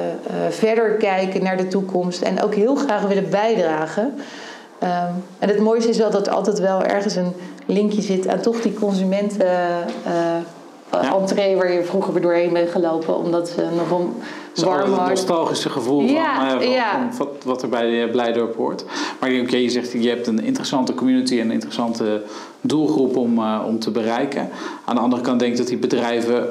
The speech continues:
Speaker 2: vaak ook op zoek zijn naar hoe vullen wij maatschappelijk ondernemerschap eigenlijk in en hoe maken wij dat relevant voor onze, nou,
Speaker 1: Nou ja,
Speaker 2: klanten,
Speaker 1: en dat is
Speaker 2: bezoekers,
Speaker 1: en
Speaker 2: consumenten.
Speaker 1: Ja, dat is een beetje, eh, hè, waar we het net over hadden: dat we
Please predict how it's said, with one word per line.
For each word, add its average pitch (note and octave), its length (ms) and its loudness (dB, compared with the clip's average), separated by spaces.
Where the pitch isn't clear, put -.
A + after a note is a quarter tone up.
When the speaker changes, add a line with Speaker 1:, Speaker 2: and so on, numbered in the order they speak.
Speaker 2:
vaak B2 300 -2
ook B2+ 140 0
op - 120 -2
zoek - 200 -2
zijn B2 200 0
naar B2 160 2
hoe B2 120 2
vullen B2 280 2
wij B2+ 340 0
maatschappelijk A#2+ 560 0
ondernemerschap A2+ 680 0
eigenlijk G#2+ 400 -2
in A2 180 2
en G#2+ 100 -2
hoe A2+ 160 0
maken A2 320 0
wij B2 140 2
dat B2+ 140 2
relevant A2+ 480 0
voor - 180 -2
onze, A2+ 240 -2
nou, A2+ 140 -4
Speaker 1:
Nou B3+ 180 2
ja, A3 80 0
Speaker 2:
klanten, A3 100 0
Speaker 1:
en A#3+ 60 4
dat C4+ 100 4
is C#4 80 2
Speaker 2:
bezoekers, - 260 2
Speaker 1:
en A3 40 2
Speaker 2:
consumenten. A3+ 600 0
Speaker 1:
Ja, A3 200 0
dat A#3 200 2
is - 80 -2
een A#3 80 2
beetje, G#3 320 2
eh, G3 480 2
hè, A#3 100 0
waar A#3+ 160 0
we G#3 60 2
het G3+ 80 -2
net A3+ 280 0
over G3 260 2
hadden: F#3+ 320 2
dat F#3 240 0
we F#3 80 -2